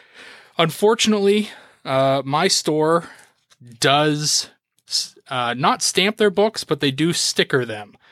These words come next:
So n-, not, not the, the back issues, uh, that were already in bags, they didn't get stickered,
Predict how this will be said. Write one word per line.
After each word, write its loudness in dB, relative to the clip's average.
So 0
n-, -18
not, 0
not -4
the, -2
the -2
back 0
issues, 0
uh, 0
that -2
were 0
already 2
in 0
bags, -2
they 2
didn't -4
get -2
stickered, -6